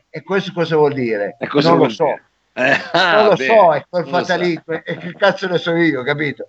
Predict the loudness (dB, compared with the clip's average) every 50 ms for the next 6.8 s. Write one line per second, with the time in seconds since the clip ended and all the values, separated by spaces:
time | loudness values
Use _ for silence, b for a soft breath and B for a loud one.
0 | _ _ _ 0 2 2 2 2 0 -2 0 2 2 2 0 -2 -2 0 2 4
1 | 4 4 4 2 0 -2 -4 -6 -6 -4 -4 -2 0 0 2 2 2 2 0 -2
2 | -4 -8 -6 -2 0 0 0 -2 -6 -16 -18 _ _ _ _ _ -6 -4 -4 -2
3 | 0 2 2 2 2 0 -2 -4 -2 -2 -2 2 4 4 4 4 2 0 -2 -4
4 | -6 -8 -8 -10 -10 -8 -6 -6 -8 -8 -10 -12 -10 -8 -8 -8 -10 -12 -14 -14
5 | -8 -8 -8 -8 -6 -6 -4 -2 0 0 0 -2 0 0 0 0 0 -2 -2 -2
6 | 0 0 0 0 -2 -6 -8 -8 -4 -2 -2 0 0 -2 -6